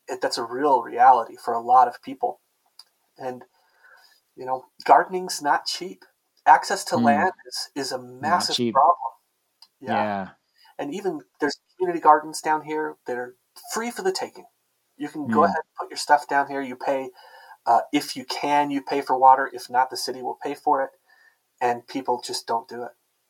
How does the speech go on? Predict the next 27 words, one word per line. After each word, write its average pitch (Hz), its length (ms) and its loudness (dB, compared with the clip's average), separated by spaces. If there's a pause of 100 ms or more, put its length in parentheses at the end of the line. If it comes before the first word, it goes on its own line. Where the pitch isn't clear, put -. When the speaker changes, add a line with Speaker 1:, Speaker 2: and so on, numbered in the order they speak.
(540)
Speaker 1:
Like, 107 180 -4
they're, 98 100 2
Speaker 2:
Yeah. 92 140 -8
Speaker 1:
they're - 100 -6 (160)
empty. - 240 -16 (1120)
Speaker 2:
Well, 139 220 6
I 147 60 4
mean, 143 160 4
it's 135 160 0
investment, 135 540 0
even 156 360 4
learning 147 280 2
the 127 80 0
skill. 131 500 0
I 117 60 4
mean, 113 160 0
these 131 180 0
things 143 220 -2
that 131 140 0
used 131 180 -2
to 135 60 -2
be 123 120 4
s-, - 200 -2 (380)
passed 123 340 0
down, 147 320 0
and 120 160 2
it's, - 240 -4